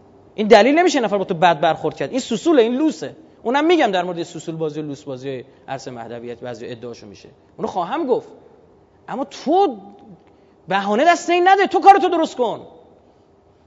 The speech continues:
آقا رسول الله لبخند از لبش نمی رسید به یه نفر گفت: «چرا احسان نمی‌کنی فلانی؟» گفت: «پول ندارم.» گفت: «لبخند بزن.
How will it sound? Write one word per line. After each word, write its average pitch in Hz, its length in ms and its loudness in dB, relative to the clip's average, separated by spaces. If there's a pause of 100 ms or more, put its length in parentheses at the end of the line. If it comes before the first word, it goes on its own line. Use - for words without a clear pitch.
(580)
آقا 320 180 4
رسول 339 300 4
الله 349 240 4
لبخند 330 320 2
از 320 80 8
لبش 330 300 2
نمی 330 300 -4 (220)
رسید 311 320 -2
به 330 60 -4
یه 339 60 -2
نفر 320 420 0
گفت: 330 220 -4 (160)
«چرا 370 220 4
احسان 339 460 0
نمی‌کنی 320 520 -2
فلانی؟» 311 440 0
گفت: 339 320 -8
«پول 381 260 2
ندارم.» 254 340 -6
گفت: 330 140 -6
«لبخند 330 520 -4
بزن. 202 300 -10